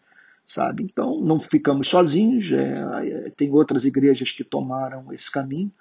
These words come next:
Me parece que a nossa está entre as poucas que não voltaram desde março. Teve algumas que voltaram, mas que cancelaram, porque membros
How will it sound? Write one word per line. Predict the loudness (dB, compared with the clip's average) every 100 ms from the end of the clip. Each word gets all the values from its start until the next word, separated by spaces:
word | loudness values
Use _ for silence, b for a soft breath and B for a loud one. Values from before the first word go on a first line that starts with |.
| b b b b
Me | 0
parece | 4 6 6 4 2
que |
a | 2
nossa | 2 0 -4 -6
está | -2 -2
entre | 0 0
as | -2 -4
poucas | 4 4 4 0 -4 -4 -10 0
que | 2
não | 2 0 2 2 2 0
voltaram | 2 0 0 -2 -4 -2
desde | 2 6 6 4 0
março. | 0 0 -2 -6 -12 B B B 2
Teve | 4 6
algumas | 6 4 4 2
que | 2
voltaram, | 4 2 0 2 4 2 -4 -8 _ _
mas | -2 -2
que | -4
cancelaram, | -6 -8 -4 -2 0 -2 -8 _ _ _ _ _ _
porque | -12 -8 -2 -2
membros | 0 0 0 0 -2 -4 -6 -8